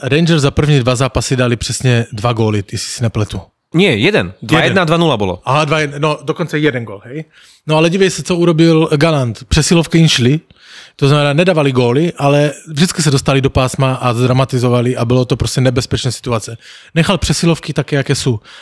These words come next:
Speaker 1: ale ty liney promíchal.
Speaker 2: Promíchal to.
Speaker 1: Va-, Va-, Vatrano hrál v třetí, teďka už hrál v první. Rozbil, eh, Kidline, chytil, hrál s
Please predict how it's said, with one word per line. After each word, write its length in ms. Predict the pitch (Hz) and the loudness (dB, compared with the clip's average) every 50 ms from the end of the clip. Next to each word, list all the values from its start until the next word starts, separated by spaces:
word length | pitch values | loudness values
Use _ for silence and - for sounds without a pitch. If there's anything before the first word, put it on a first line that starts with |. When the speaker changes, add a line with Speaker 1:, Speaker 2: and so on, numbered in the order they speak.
| - - | -10 -4
Speaker 1:
ale 180 | - 123 131 | -2 0 0
ty 120 | 123 - 147 | 0 0 0
liney 280 | 139 143 156 165 165 | 0 2 2 2 2
promíchal. 520 | 143 - 160 160 180 165 - - 113 107 104 | 2 2 2 2 2 2 0 -2 -6 -4 -2
Speaker 2:
Promíchal 360 | - 127 143 165 - 143 117 | -2 0 0 0 0 -2 -2
to. 100 | 113 139 | -2 -2
Speaker 1:
Va-, 120 | 107 - | -4 -2
Va-, 280 | 131 117 165 175 160 151 | -2 -2 -2 -4 -4 -4
Vatrano 460 | 117 147 151 - 170 156 151 147 151 143 | -2 -2 -2 -2 -2 -2 0 0 0 0
hrál 240 | 143 147 143 139 | 2 2 0 0
v 80 | 127 - | -2 -4
třetí, 500 | - - - 139 120 - 151 165 180 180 - - - _ | -4 -2 -2 -2 0 0 0 0 0 -2 -4 -12 -12 _
teďka 280 | - 151 131 - - 147 | -2 -2 -2 0 0 2
už 100 | 143 143 | 2 4
hrál 160 | 143 160 156 | 2 2 0
v 60 | - | 0
první. 400 | - - 160 143 131 120 110 104 - - - - - | 0 0 0 0 0 0 -2 -4 -8 -12 -20 -12 -4
Rozbil, 480 | 135 131 139 139 131 127 143 147 139 131 135 | -2 0 0 0 2 2 2 2 2 -2 -4
eh, 600 | - 135 131 131 127 131 127 131 131 131 131 131 | -2 -2 0 0 2 2 2 0 0 0 0 -2
Kidline, 560 | 123 - 156 147 131 143 147 151 156 165 165 160 - - - - | -2 -2 -2 0 2 2 2 2 2 0 -2 -2 -4 -12 -10 -2
chytil, 420 | - 170 - 170 160 160 151 131 - | -2 0 2 2 2 2 0 -2 -2
hrál 420 | 139 131 139 143 139 143 139 135 - | 0 0 2 2 2 0 0 -2 -4
s 200 | - - - - | -6 -6 -2 -2